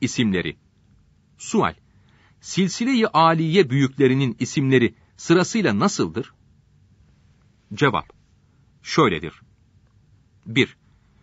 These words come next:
Peygamber Efendimiz. İki, Ebu Bekr Sıddık. Üç, Selman-ı Farisi.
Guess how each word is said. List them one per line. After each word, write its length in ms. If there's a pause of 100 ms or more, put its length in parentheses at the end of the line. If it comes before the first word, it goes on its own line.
(240)
Peygamber 440
Efendimiz. 680 (1120)
İki, 300 (640)
Ebu 320
Bekr 280
Sıddık. 600 (920)
Üç, 260 (560)
Selman-ı 560
Farisi. 600